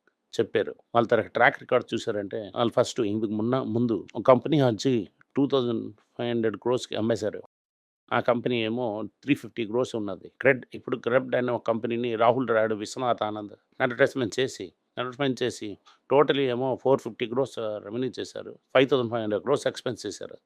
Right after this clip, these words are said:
మన ఊళ్ళో ప్రాబ్లం, మన దగ్గర ప్రెస్ ప్రాబ్లం, ఈ సోషల్ మీడియా ప్రాబ్లం, ఇవన్నీ తప్ప అన్న దీనికేమో సెలబ్రేషన్ చేస్తున్నారు. బిజినెస్ వాల్యుయేషన్ అంటే ఏంటంటే, కంపెనీ ఏంటి ప్రాఫిట్ చేస్తుంది, కం-, ఎంత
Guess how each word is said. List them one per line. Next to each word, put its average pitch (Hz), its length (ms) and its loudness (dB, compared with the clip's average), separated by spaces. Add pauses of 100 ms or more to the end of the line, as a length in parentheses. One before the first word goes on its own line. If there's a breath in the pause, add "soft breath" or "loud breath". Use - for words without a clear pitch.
మన 120 140 6
ఊళ్ళో 147 460 6
ప్రాబ్లం, 107 480 -2
మన 110 160 -2
దగ్గర 117 140 0
ప్రెస్ 104 400 -8
ప్రాబ్లం, 104 500 0
ఈ 123 80 0
సోషల్ 143 340 6
మీడియా 120 280 2
ప్రాబ్లం, 104 480 0 (160)
ఇవన్నీ 107 540 -10
తప్ప 110 220 -2
అన్న 139 160 0
దీనికేమో 110 880 0
సెలబ్రేషన్ 123 600 2
చేస్తున్నారు. 92 500 -10 (100)
బిజినెస్ 135 380 2
వాల్యుయేషన్ 120 540 2
అంటే 107 200 -4
ఏంటంటే, 107 520 -6 (100)
కంపెనీ 131 420 4
ఏంటి 127 220 0
ప్రాఫిట్ 113 420 2
చేస్తుంది, 117 360 -4
కం-, 117 320 -6
ఎంత 113 280 -4